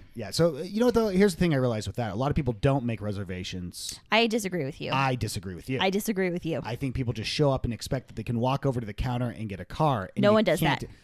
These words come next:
Speaker 1: that's what normal people do.
Speaker 2: No. Okay. If that's how you're traveling,
Speaker 1: Mm-hmm.
Speaker 2: I'm scared for you.
Speaker 1: <laughs> Well, that's
Speaker 2: Thank
Speaker 1: why I
Speaker 2: God
Speaker 1: keep
Speaker 2: you
Speaker 1: you
Speaker 2: have
Speaker 1: around.
Speaker 2: me.
Speaker 1: <laughs> Right,
Speaker 2: No,
Speaker 1: exactly.
Speaker 2: no one does that.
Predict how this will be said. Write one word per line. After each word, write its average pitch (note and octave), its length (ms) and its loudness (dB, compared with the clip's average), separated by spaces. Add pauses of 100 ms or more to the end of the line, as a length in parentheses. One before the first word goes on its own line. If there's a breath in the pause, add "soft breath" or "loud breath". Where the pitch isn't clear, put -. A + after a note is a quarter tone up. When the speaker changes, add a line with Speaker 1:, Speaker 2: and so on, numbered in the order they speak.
(220 soft breath)
Speaker 1:
that's D3 280 -4
what D#3+ 140 2 (140)
normal D#3 460 2
people B2 300 -4
do. F#2+ 380 -10
Speaker 2:
No. G3 240 4 (120)
Okay. G#3 260 0
If F#3 100 -4
that's - 240 4
how F4+ 80 4
you're D#4+ 160 4
traveling, D#3+ 760 2
Speaker 1:
Mm-hmm. D3+ 240 2
Speaker 2:
I'm A3+ 140 6
scared F#3+ 340 0
for - 140 -8
you. C#3+ 360 -4
Speaker 1:
<laughs> - 40 -20 (440 soft breath)
Well, F3 140 -6
that's D3 180 -10
Speaker 2:
Thank B3 240 8
Speaker 1:
why B3 80 10
I - 40 12
Speaker 2:
God A3+ 80 8
Speaker 1:
keep A3 60 2
Speaker 2:
you G#3+ 60 6
Speaker 1:
you B3 60 6
Speaker 2:
have F#3+ 160 8
Speaker 1:
around. G3+ 80 0
Speaker 2:
me. D#3+ 200 -4 (120)
Speaker 1:
<laughs> - 140 -20
Right, A3 180 4
Speaker 2:
No, A3+ 260 10
Speaker 1:
exactly. G#3+ 300 2
Speaker 2:
no A#3 160 10
one D#4+ 160 6
does A3 240 4
that. F3+ 260 2